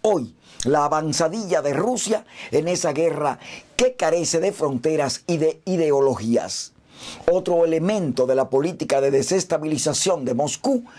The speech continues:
son las guerras híbridas y congeladas con las que mantiene un glaxis en torno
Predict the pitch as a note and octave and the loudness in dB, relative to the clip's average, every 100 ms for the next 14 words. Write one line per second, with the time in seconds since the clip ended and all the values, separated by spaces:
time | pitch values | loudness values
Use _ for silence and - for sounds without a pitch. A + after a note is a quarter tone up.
0 | - - - F#3 F#3+ G3 F3+ D#3 - C#3 | -16 -6 0 0 0 0 0 0 -4 -2
1 | G3 G#3 F#3+ F3+ - _ C#4+ D4 F3+ C3+ | 0 0 -2 -2 -6 _ -2 0 0 0
2 | C3 - - E3 - A#3 F3+ C#3+ D#3+ E3+ | 0 -2 -4 -4 0 0 0 0 0 0
3 | D#3+ D3 - - - - - G3 F#3 - | -2 -4 -8 -12 -14 -6 0 2 2 0
4 | A#3 A#3 D3 C3+ E3 E3+ E3 D#3+ _ A3 | 0 0 -4 -2 0 0 -2 -4 _ 0
5 | A#3 B3 - - D#3 A3 F3+ - - A#2+ | 2 0 -4 -4 0 0 -2 -4 -2 -2
6 | - - _ - E3+ D3+ - G#3+ A#3 A#3 | -2 -6 _ -2 -2 -2 0 0 2 0
7 | A3 | -2